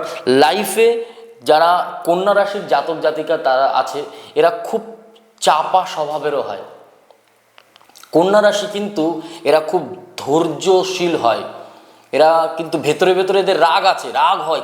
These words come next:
কিটমিট করে ওঠে, কিন্তু তবুও কিন্তু সেই জায়গায় দাঁড়িয়ে সেখান থেকে সিচুয়েশন হ্যান্ডেল করতে কিন্তু কন্যা রাশি ভালো বোঝে। এদের প্রতি মানুষ আকৃষ্ট হয়, মানুষ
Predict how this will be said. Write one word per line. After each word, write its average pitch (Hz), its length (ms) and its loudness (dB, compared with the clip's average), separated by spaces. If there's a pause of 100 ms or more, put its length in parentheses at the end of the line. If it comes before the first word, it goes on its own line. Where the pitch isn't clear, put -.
(100)
কিটমিট 226 440 -8
করে 180 140 0
ওঠে, 123 260 -4 (240)
কিন্তু 170 180 -8 (140)
তবুও 190 280 2
কিন্তু 175 460 -6 (180)
সেই 220 380 2
জায়গায় 170 340 2
দাঁড়িয়ে 156 300 -2
সেখান 185 420 -4
থেকে 175 220 -4
সিচুয়েশন 196 720 0 (260)
হ্যান্ডেল 208 480 0
করতে 190 260 -6
কিন্তু 170 300 -12 (120)
কন্যা 165 260 0
রাশি 156 200 -2
ভালো 127 240 -4
বোঝে। 104 280 -10 (1200)
এদের 156 320 4
প্রতি 185 200 2
মানুষ 165 360 2 (100)
আকৃষ্ট - 580 -4
হয়, 175 240 2 (120)
মানুষ 151 340 -2